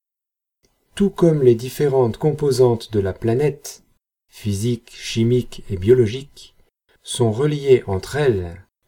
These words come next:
de même les espèces vivantes constituent un réseau que nous n'avons pas encore fini d'identifier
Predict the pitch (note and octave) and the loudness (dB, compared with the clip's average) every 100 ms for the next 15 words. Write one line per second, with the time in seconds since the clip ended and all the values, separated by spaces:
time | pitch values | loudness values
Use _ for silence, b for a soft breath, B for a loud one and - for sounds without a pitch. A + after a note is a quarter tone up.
0 | _ _ _ _ _ _ - B2+ E3 F3+ | _ _ _ _ _ _ -6 -2 2 4
1 | F#3 D#3+ C3 A#2+ C3 - C3+ A2+ G#2 C#3 | 4 4 4 4 2 4 6 6 4 -8
2 | B2+ C3+ C#3 C3+ - C#3+ - - C3+ - | -4 -4 -4 -8 -6 -4 -4 -6 -12 -8
3 | B2 - G#2+ F#2+ F#2+ C#3 A2 A#2 B2 _ | -8 -6 -6 -4 -2 -2 0 0 0 _
4 | _ _ _ _ _ - C#3 C3 C3 D#3+ | _ _ _ _ _ -4 0 0 0 0
5 | E3+ D#3 D3 C#3+ C3 A#2 B2 A#2 - C3 | 0 -2 -4 -2 0 0 0 0 -2 -2
6 | A#2+ A2+ G2+ C3 C3 A#2 A#2+ - - A2+ | 0 -2 -4 0 0 0 -6 -10 -2 0
7 | A#2 | 0